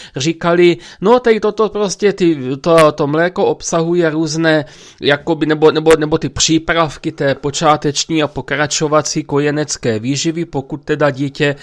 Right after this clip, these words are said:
nemůže být kojeno, obsahují nějaké třeba ty termolabilní složky a, eh, prostě je potřeba to nějakým způsobem prostě jakoby,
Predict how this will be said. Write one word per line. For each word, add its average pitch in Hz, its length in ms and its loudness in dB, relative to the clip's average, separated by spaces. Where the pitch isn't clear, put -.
nemůže 147 440 0
být 131 220 -4
kojeno, 156 440 2
obsahují 147 640 2
nějaké 143 380 0
třeba 143 340 -2
ty 139 140 -8
termolabilní 135 920 0
složky 156 680 -2
a, 135 220 0
eh, 147 180 6
prostě 147 380 -2
je 147 80 4
potřeba 143 640 0
to 135 100 -4
nějakým 139 520 -2
způsobem 135 680 -4
prostě 131 360 -4
jakoby, 127 600 2